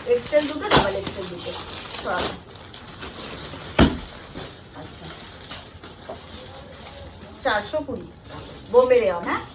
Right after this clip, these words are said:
চারশো কুড়ি। কি দারুণ দেখতে, শুধু দেখো, দারুণ দেখতে। চারশো কুড়ি,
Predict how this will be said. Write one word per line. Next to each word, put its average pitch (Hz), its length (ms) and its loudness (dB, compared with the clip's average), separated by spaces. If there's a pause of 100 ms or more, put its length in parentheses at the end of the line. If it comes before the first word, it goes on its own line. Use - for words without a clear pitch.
(320)
চারশো 226 340 2
কুড়ি। 202 260 -6 (640)
কি 285 80 -8 (100)
দারুণ 185 340 -2
দেখতে, 196 440 -6
শুধু 233 200 -10
দেখো, 175 280 -6 (920)
দারুণ 202 380 -4
দেখতে। 175 400 -4 (640)
চারশো 208 340 -2
কুড়ি, 196 260 -6